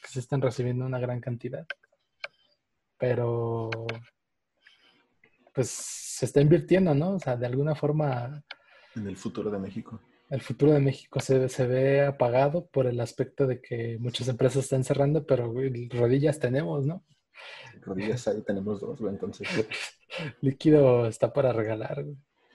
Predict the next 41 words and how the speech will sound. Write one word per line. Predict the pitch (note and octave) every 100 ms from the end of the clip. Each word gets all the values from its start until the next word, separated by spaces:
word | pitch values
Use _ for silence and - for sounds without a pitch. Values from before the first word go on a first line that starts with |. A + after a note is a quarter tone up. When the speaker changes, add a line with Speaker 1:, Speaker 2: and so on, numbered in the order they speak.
| - _ -
Speaker 1:
Digo, | B2+ A#2
no | A#2+
lo | C3+
hagan | C3+ C#3+
porque | C3+ -
está | - C3
caro, | D3 D3+ D3+
pero | B2+ A2+
hay, | A2 A2+ C3
hay | C3
para | B2 C3 A#2
regalar. | A2 A2+ C#3 C#3 - - _ _ _ _ _ _ _ _
Speaker 2:
Sí. | - G2+ G2 G#2 - - _ - D3 C3+ - _ _ _
Y | G2+ F#2+ F#2
bueno, | F#2+ G2+ G2
yo | G2
me | G2+ G#2
di | G#2+
la | A2 G2+ -
tarea | F#2+ F#2 F#2+
de | G2+ -
buscar | - - G2 F#2
algunos | F#2+ G2 F#2
memes, | G2+ A2 C3+ -
sé | -
que | G2
no | F2+
los | F#2
pueden | - G2+ A2+
Speaker 1:
Sí. | A#2
Speaker 2:
ver, | A#2 D#3+ E3 - D3
pronto | - - - G2
los | F#2+
subiremos | F#2+ F#2 F#2+ G2 -
a | -
nuestras | - - - F2+ F#2
redes | F#2+ G2+ -
oficiales | - F#2 F#2 F#2+ F#2+
que | E2
aparecerán | - F2 - F2 F2 F#2 - _ _ -
conforme | G2 F#2 G2 F2+ F2 F2 F#2